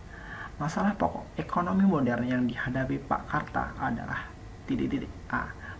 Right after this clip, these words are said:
Bagaimana cara memproduksi? B. Kapan barang akan diproduksi? C. Untuk siapa barang diproduksi? D. Di mana barang akan diproduksi?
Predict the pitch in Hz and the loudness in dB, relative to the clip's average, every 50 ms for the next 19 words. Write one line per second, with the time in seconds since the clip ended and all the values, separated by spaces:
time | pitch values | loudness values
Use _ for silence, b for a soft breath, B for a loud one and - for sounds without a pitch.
0 | B - 139 127 117 120 120 123 131 143 151 147 - 143 127 123 127 123 123 123 | B 0 2 4 4 4 4 4 4 2 2 2 2 2 2 2 4 4 4 4
1 | 120 117 123 123 120 120 - - - - 139 131 131 - - B B B B B | 4 2 2 2 2 0 0 -2 -2 0 0 -2 -2 -2 -8 B B B B B
2 | B - 127 127 117 117 - - - 135 123 120 - 151 160 165 156 135 123 117 | B 2 2 2 2 2 -2 -4 0 2 2 4 4 4 4 6 6 6 6 4
3 | 117 120 117 - - 117 - - 127 127 123 123 131 143 147 - - 160 143 131 | 4 4 0 -2 -4 -2 0 2 2 2 4 4 4 4 4 4 2 2 2 2
4 | 123 117 - - - 120 - - - B B B B B B B - - - - | 0 -2 -4 -2 -2 -2 -2 -2 -6 B B B B B B B -14 -8 -2 0
5 | 127 113 113 - - 143 147 147 151 - - - 143 131 120 117 - 117 110 123 | 0 0 0 0 -2 0 0 0 0 -2 -2 0 0 0 0 2 0 -2 -2 -2
6 | 123 123 127 127 127 135 143 143 135 120 113 - 127 123 113 117 - - - - | -2 0 0 2 2 2 2 2 0 0 2 2 2 2 2 0 -2 -6 -6 -6
7 | 123 123 - B B B B B B - - 131 120 117 B B B B 139 143 | -6 -6 -6 B B B B B B 0 2 2 2 2 B B B B 6 6
8 | 143 143 151 156 165 170 170 165 165 170 165 143 123 117 117 117 117 117 - - | 8 8 8 6 6 6 6 6 6 4 4 4 4 4 4 4 4 2 0 -2
9 | - - 131 127 127 123 120 - 135 135 131 - - - - - 127 131 | -2 0 2 2 4 2 2 2 0 0 0 0 -4 -4 -2 -2 -2 -2